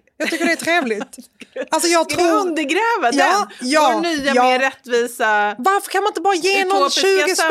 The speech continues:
Speaker 2: samhällsordning?
Speaker 1: om den har typ så här sprungit och hämtat dina smutsiga glas hela kvällen?
Speaker 2: Men då kanske inte, den samhällsordningen kanske inte ens ser ut så. Den kanske ser
Speaker 1: Aha,
Speaker 2: ut så att
Speaker 1: nej,
Speaker 2: du
Speaker 1: så
Speaker 2: själv
Speaker 1: alla måste laga sin egen mat.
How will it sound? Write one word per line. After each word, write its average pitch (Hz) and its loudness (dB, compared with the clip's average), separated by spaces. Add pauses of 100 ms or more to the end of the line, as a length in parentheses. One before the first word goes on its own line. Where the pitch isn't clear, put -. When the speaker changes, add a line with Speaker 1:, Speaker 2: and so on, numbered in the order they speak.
(140)
Speaker 2:
samhällsordning? 339 -2
Speaker 1:
om 330 0
den 349 2
har 330 0
typ 339 -4
så - -2
här 330 2
sprungit 339 -4
och 302 0
hämtat 311 -2
dina 311 -4
smutsiga 311 -4
glas 285 0
hela 190 -2
kvällen? 190 -8
Speaker 2:
Men 262 -6
då - -8
kanske 330 -8
inte, 320 -8 (360)
den 294 -2
samhällsordningen 277 -4
kanske 240 -6
inte 233 -6
ens 220 -6
ser 202 -4
ut 381 -4
så. 117 -8 (400)
Den 254 -6
kanske 359 -4
ser 339 -6
Speaker 1:
Aha, 262 0
Speaker 2:
ut 233 2
så 254 0
att 269 -2
Speaker 1:
nej, 302 2
Speaker 2:
du 247 2
Speaker 1:
så 254 -2
Speaker 2:
själv 254 2
Speaker 1:
alla 247 2
måste 226 -2
laga 220 0
sin 214 -6
egen 202 -2
mat. 190 -4